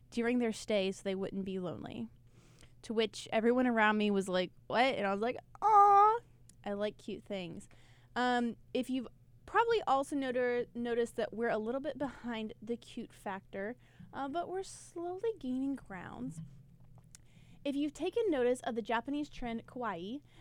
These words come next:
uh, it's recently entered into U S pop cultures in the last few whiles. Uh, while I was in New York, uh, about a month ago, I saw slash drugged my family into three or four shops just within, like, a block of my hotel. Um,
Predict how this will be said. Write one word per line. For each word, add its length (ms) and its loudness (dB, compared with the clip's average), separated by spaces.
uh, 200 0
it's 360 -2
recently 440 -2
entered 320 -2
into 260 -4
U 260 -2
S 200 -4
pop 220 -8
cultures 580 -10
in 320 -6
the 60 -6
last 460 -4
few 260 -4
whiles. 540 -4
Uh, 120 -2
while 60 0
I 100 2
was 80 0
in 100 -2
New 60 -4
York, 420 -4
uh, 240 0
about 200 0
a 80 0
month 200 -2
ago, 380 0
I 340 -2
saw 480 0
slash 440 -4
drugged 320 2
my 140 0
family 520 -2
into 580 -6
three 240 -4
or 80 -2
four 240 -2
shops 560 0
just 340 0
within, 260 2
like, 140 -2
a 40 -6
block 420 -8
of 100 -6
my 200 -4
hotel. 540 -4
Um, 420 -8